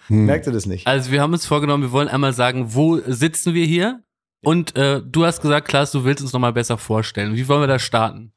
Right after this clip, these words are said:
Speaker 2: Also, wir sitzen in meinem Büro.
Speaker 3: Ja.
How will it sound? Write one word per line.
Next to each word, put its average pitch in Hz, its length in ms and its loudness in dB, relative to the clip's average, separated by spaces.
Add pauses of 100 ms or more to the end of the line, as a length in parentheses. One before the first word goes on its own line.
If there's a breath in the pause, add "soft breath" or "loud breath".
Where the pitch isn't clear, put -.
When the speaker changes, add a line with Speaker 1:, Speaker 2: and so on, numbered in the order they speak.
(140)
Speaker 2:
Also, 95 340 0
wir 104 160 0
sitzen 160 420 0
in 135 220 2
meinem 110 300 2
Büro. 131 440 0 (160)
Speaker 3:
Ja. 104 160 -4